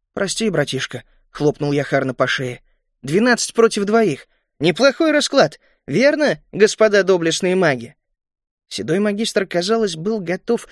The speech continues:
испепелить меня взглядом. Не привыкли они к таким спектаклям. Я, похоже, первый, кто осмелился. Остальные маги, видимо, не были в курсе похождений дочурки магистра в лабиринте страха.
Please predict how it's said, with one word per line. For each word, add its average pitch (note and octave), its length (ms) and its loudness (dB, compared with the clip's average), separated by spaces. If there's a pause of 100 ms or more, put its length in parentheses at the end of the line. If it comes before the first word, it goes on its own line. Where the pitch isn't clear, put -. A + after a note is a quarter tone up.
(220)
испепелить G#3 840 -4
меня G3+ 240 0
взглядом. E3 720 -4 (480)
Не C3+ 140 -2
привыкли D#3+ 480 0
они F#3 180 -2
к - 60 -16
таким D3 240 -2
спектаклям. - 640 -8 (520)
Я, C#3 140 -4
похоже, C#3+ 400 -2
первый, D3+ 380 0
кто - 180 -4
осмелился. C#3 640 -4 (560)
Остальные D3+ 580 0
маги, G#3 300 2
видимо, G3+ 400 2
не F3 240 2
были D3 220 2
в - 80 -12
курсе C#3+ 320 -2
похождений C#3 680 -2
дочурки C#3 560 -2
магистра D3 560 -2
в D3 80 0
лабиринте C#3 460 0
страха. - 460 -6